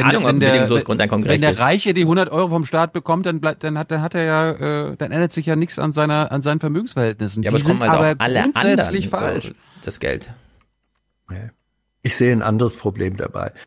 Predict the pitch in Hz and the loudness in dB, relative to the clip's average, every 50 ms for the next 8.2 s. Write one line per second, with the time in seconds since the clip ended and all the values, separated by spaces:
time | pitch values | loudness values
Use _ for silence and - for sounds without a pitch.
0 | _ _ _ - 110 123 123 123 117 131 143 147 156 151 - - - 120 - - | _ _ _ -2 0 2 2 2 0 0 0 0 0 -2 -2 -4 -6 -6 -4 -2
1 | 127 117 117 110 104 - - - - - - 110 110 110 110 - 110 98 - 107 | 0 2 2 2 0 -2 -4 -10 -12 -8 -6 -4 -2 -2 0 -2 -2 -2 -2 -2
2 | 98 98 95 101 95 - 101 87 85 92 95 - - 110 90 - 127 123 123 120 | 0 0 -2 -2 -2 -4 -4 -4 -4 -4 -4 -4 -4 -4 -4 0 0 0 0 0
3 | - - - - 113 104 101 101 101 104 104 98 - - - 98 92 92 95 95 | -2 -8 -6 -2 0 0 2 2 2 0 0 -2 -4 -4 -2 -2 0 0 -2 -2
4 | - - 110 110 - - 107 104 101 98 98 98 - - - - _ _ _ _ | -2 -2 -2 0 2 2 2 4 4 2 0 -2 -8 -18 -20 -20 _ _ _ _
5 | 95 95 92 90 - - - - 95 98 110 104 - 113 - - 104 107 107 107 | -2 0 0 0 0 -2 -4 -2 0 0 0 0 0 -2 -2 -2 -2 0 0 2
6 | 110 107 101 107 95 95 90 - - - 92 95 - - - 87 92 90 82 80 | 2 2 2 2 0 0 -4 -6 -4 -2 -2 -2 -2 -4 -6 -4 -4 -4 -4 -4
7 | 82 85 87 87 92 95 - - - 82 80 85 82 85 - - - 87 80 90 | -4 -4 -4 -4 -6 -8 -6 -6 -6 -4 -4 -4 -6 -6 -6 -6 -6 -4 -6 -6
8 | - - 92 | -8 -8 -10